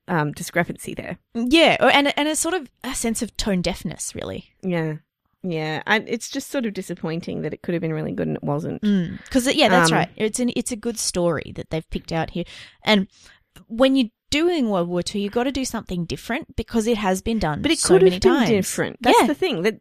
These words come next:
Speaker 1: all these things I didn't know were in this movie, you know? Like,
Speaker 2: Yeah.
Speaker 1: I didn't know about all of this.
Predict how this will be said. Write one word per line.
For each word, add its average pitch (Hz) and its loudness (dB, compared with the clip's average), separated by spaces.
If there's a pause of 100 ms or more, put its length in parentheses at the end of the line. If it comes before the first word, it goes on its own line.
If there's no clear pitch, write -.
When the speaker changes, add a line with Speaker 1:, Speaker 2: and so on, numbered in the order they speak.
(120)
Speaker 1:
all 285 6
these 330 4
things 311 2
I 262 4
didn't 254 0
know 254 4
were 185 4
in 185 2
this 160 0
movie, 180 0 (420)
you 185 4
know? 247 4 (460)
Like, 269 4
Speaker 2:
Yeah. - 4
Speaker 1:
I 320 6
didn't 294 0
know 277 4
about 185 2
all 170 2
of 175 -2
this. - -6